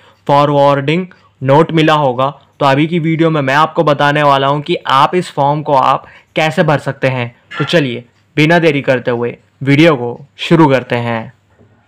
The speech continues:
सबसे पहले आप यहाँ लिखा हुआ पढ़ सकते हैं भेजने वाला, नाम and address।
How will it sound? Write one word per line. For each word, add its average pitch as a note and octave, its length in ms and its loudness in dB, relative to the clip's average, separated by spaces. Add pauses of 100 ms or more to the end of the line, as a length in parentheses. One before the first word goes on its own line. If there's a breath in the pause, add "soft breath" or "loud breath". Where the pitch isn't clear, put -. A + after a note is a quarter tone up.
(920)
सबसे E3 220 -4
पहले G3+ 200 0
आप F3 160 0
यहाँ E3 140 -4
लिखा D3+ 180 -8
हुआ D3 140 -2
पढ़ C#3+ 160 -4
सकते E3 260 -6
हैं C#3 240 -4 (240)
भेजने E3 360 2
वाला, B2+ 300 2 (280)
नाम C#3 320 2 (120)
and D3 180 -2
address। C3 400 -4